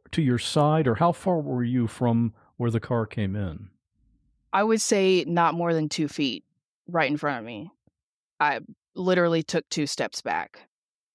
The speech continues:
Speaker 1: You would have obviously been seriously injured if you had not seen this thing coming.
Speaker 2: Y-, yes, that was, in hindsight,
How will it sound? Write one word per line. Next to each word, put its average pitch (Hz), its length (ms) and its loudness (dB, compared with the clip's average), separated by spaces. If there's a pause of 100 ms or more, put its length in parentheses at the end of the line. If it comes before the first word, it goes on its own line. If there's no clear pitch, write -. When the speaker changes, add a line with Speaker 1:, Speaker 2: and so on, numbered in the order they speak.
(240)
Speaker 1:
You 165 220 2
would 147 80 6
have 123 140 0
obviously 135 540 2
been 113 680 2 (400)
seriously 131 640 2
injured 98 520 0 (140)
if 107 160 -4
you 107 140 0
had 107 180 0
not 113 220 0
seen 117 260 2
this 104 240 -4
thing 92 320 -4 (180)
coming. 131 400 -2 (680)
Speaker 2:
Y-, 196 220 -8 (100)
yes, 170 420 0
that 160 220 2
was, 170 400 0 (460)
in 160 120 0
hindsight, 156 680 0